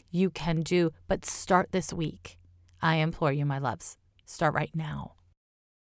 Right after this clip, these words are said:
Okay, that's a lot, but there's so much more. Let's get on to the astro, shall we?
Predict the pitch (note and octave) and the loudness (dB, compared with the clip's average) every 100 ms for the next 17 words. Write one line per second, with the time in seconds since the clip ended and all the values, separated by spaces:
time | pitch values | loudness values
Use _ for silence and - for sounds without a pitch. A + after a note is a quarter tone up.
0 | _ _ _ _ _ _ - G3 D#3 C3+ | _ _ _ _ _ _ 0 2 4 0
1 | D3 _ _ _ _ - D#3 D#3 A#3+ F#3 | -2 _ _ _ _ 2 2 6 10 12
2 | F#3+ - _ - F#3 G#3 A#3+ _ - F3+ | 12 6 _ 6 12 12 12 _ -2 0
3 | D#3 - D3 D3 - E3 F#3 C3+ - E3 | 2 4 4 4 2 6 6 6 2 0
4 | - F#3 F#3+ G3 G3 F#3 A3 B3 - D#3 | 6 8 8 8 6 10 10 10 6 6
5 | C3 - - E3 C#3+ D#3+ G3 | 6 0 0 6 8 8 4